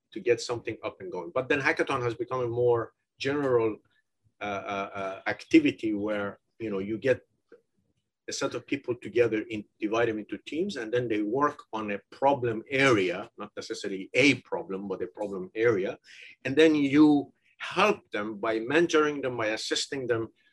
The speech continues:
to get what the prob-, solution to the problem is to a, a, a specific state so that it can be worked on later. So let's say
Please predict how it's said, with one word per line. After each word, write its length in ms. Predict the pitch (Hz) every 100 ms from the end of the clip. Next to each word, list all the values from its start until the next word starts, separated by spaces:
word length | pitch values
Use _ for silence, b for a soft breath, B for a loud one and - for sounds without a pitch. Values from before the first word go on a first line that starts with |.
| _ -
to 120 | 113
get 380 | - 160 170 - - _ _ _ _ _ -
what 340 | 104 135 127 -
the 100 | 107 - -
prob-, 300 | 139 135 -
solution 520 | - 123 147 - 131
to 60 | 123
the 120 | 117
problem 400 | - 139 131 120
is 160 | 127 -
to 100 | -
a, 60 | 110
a, 380 | 110 110 107 107
a 40 |
specific 680 | 101 - 120 - 147 139 123
state 400 | 117 - 123 120
so 160 | - 113
that 160 | 110 104
it 120 | - -
can 160 | 117
be 80 | 113
worked 400 | 110 135 131 -
on 200 | 110 104
later. 440 | 101 104 - 82 - _
So 220 | - - 120
let's 260 | 123 123
say 380 | - 120 113 110